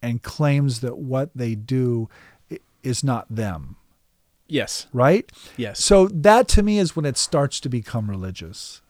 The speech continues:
Speaker 1: you know?
Speaker 2: I'm so happy you said that 'cause it's, um, it
Speaker 1: That's not the Super Bowl.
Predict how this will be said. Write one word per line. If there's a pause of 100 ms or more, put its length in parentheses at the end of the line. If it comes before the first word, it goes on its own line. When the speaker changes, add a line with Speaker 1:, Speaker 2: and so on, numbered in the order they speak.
(420)
Speaker 1:
you
know?
Speaker 2:
I'm
so
happy
you
said
that
'cause
it's,
um, (560)
it
Speaker 1:
That's
not
the
Super
Bowl.